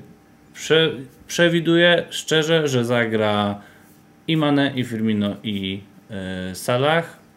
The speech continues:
Wydaje mi się, że będą chcieli szybko zakończyć mecz. Ja daję opaskę koledze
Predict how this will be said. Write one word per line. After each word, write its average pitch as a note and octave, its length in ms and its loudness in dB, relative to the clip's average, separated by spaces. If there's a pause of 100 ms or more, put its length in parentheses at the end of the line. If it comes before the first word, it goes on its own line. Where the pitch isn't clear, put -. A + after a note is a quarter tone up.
(420)
Wydaje A2+ 320 -2
mi A2 60 0
się, G#2+ 120 -6
że G#2 60 -6
będą G2+ 160 -4
chcieli G2 220 -6
szybko - 340 -8
zakończyć G2+ 540 -8
mecz. B2+ 260 -4 (180)
Ja B2 280 0
daję G2 420 -2
opaskę - 440 -8
koledze F2 560 -10